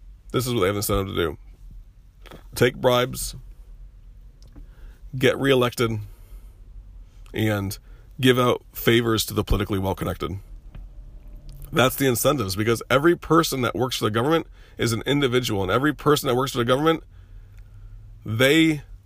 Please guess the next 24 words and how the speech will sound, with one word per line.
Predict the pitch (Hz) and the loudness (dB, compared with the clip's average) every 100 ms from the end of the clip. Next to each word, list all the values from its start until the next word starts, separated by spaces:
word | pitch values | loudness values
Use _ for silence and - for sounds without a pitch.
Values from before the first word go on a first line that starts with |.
| - - - | -20 -20 -10
just | 120 135 - | 0 2 4
like | 147 143 | 2 4
you | 156 170 | 4 4
and | 151 | 6
me, | 175 135 123 117 - - - | 6 6 0 -6 -14 -20 -6
we | 117 135 | 0 2
respond | 147 - 143 147 | 2 2 2 4
to | 151 | 2
incentives, | 143 160 160 170 170 - - - - | 2 2 4 2 0 -6 -10 -20 -8
so | - - 117 147 | -2 2 2 2
do | |
they. | 151 156 135 131 - - - - - - - - - - - - - | 4 4 4 -4 -10 -20 -20 -20 -20 -20 -20 -18 -18 -18 -20 -16 -6
We | 175 147 143 | 2 4 4
are | 110 151 | 4 4
greedy, | 143 160 185 190 170 | 6 4 4 0 -8
so | - - 123 143 | -6 0 2 4
are | 151 | 4
they. | 160 156 135 131 - - - - - - - - - - - - - - - - - - - - - - - - | 4 2 0 -6 -8 -6 -6 -6 -10 -14 -20 -20 -20 -20 -20 -20 -20 -20 -20 -20 -20 -20 -20 -20 -20 -20 -20 -12
We | 101 120 160 185 180 170 - - - | -4 2 4 4 0 -2 -12 -8 2
are | 131 | 2
open | 151 160 160 160 | 2 0 0 0
and | 147 | 0
suscep-, | 135 131 - 151 - - | 0 0 2 2 0 -4
susceptible | - 139 - 160 - 165 170 165 | -2 0 2 2 2 2 2 2